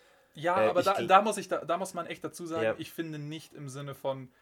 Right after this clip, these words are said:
Speaker 1: für Miyazaki-Filme schlecht, sondern im Sinne von
Speaker 2: <laughs>
Speaker 1: schlecht, schlecht.
Speaker 2: Ja.
Speaker 1: Also das sind einfach Enden, die einfach plötzlich da sind und das, das
Speaker 2: Ja.
Speaker 1: macht halt einfach nicht Spaß.
Speaker 2: Ich
Speaker 1: So.
Speaker 2: glaube aber, dass das fast, äh,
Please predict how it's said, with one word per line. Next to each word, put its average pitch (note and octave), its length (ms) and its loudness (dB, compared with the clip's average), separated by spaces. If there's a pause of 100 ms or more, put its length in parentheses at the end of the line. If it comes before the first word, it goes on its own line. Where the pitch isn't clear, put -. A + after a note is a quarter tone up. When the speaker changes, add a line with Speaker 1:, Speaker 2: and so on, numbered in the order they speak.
(460)
Speaker 1:
für D3+ 340 -2
Miyazaki-Filme C#3+ 840 -4
schlecht, D3 320 -6
sondern D3 240 -8
im C#3+ 140 -8
Sinne C#3+ 260 -8
von C3+ 300 -2
Speaker 2:
<laughs> A#2 340 -10
Speaker 1:
schlecht, - 400 -6
schlecht. A#2+ 260 -8
Speaker 2:
Ja. B2 240 6
Speaker 1:
Also D3+ 300 0
das - 300 -4
sind F3+ 280 -4
einfach D#3+ 380 -2 (220)
Enden, E3 340 -6
die D#3+ 160 -8
einfach D#3 220 -4 (300)
plötzlich F3 460 -2
da D3 240 2
sind C#3 220 -10
und C3+ 180 -14
das, - 220 -14 (220)
das G#2+ 160 0
Speaker 2:
Ja. - 40 0
Speaker 1:
macht D#3 220 -2
halt D3 100 -8
einfach C#3 220 -8
nicht C3+ 160 -12
Spaß. - 500 -12
Speaker 2:
Ich A#2 140 -8
Speaker 1:
So. - 100 -16
Speaker 2:
glaube A2+ 560 -4
aber, D#3+ 560 -4 (720)
dass G#2+ 260 -2
das A2+ 200 -6
fast, - 760 -4 (180)
äh, G#2 220 0